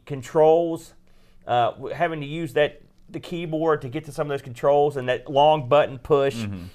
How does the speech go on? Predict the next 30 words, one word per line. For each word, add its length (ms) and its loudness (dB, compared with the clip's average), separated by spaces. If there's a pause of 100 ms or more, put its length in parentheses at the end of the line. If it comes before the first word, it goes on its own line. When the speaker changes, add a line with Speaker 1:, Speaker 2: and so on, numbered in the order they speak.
(420)
Speaker 1:
that's 260 2
a 60 0
hassle. 460 -2
Speaker 2:
If, 200 0
I 100 2
mean, 180 -6
you're 160 0
reaching 380 -6
forward 420 -2
to 60 -8
the 100 -6
keyboard 460 -4
anyway, 600 0 (260)
so 160 -2
if 100 2
they 160 0
just 220 -6
had, 80 -4
had, 260 0
like, 180 -2
shift 480 -2
to 60 -6
select 380 0
the 80 -2
weapon 340 0
you 100 -4
want 280 0
and 220 -4
Z 380 -4
to 220 -6